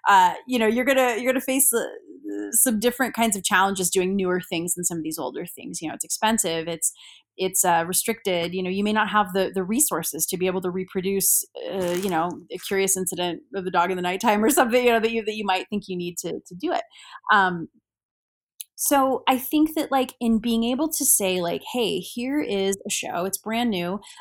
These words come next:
uh, you know, it's newish, uh, it's written by students, uh, and staff, it also has, um, it's all downloadable, you know, you can download the scripts, like, when we do licenses, it's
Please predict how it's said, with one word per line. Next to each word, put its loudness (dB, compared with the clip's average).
uh, 6
you 0
know, 0
it's -4
newish, -4
uh, 4
it's -4
written -4
by 2
students, 0
uh, 6
and 2
staff, 0
it 2
also 2
has, 2
um, 0
it's -2
all 4
downloadable, 0
you 4
know, 4
you -2
can -4
download -4
the -10
scripts, -4
like, -8
when -6
we -4
do -4
licenses, -2
it's -6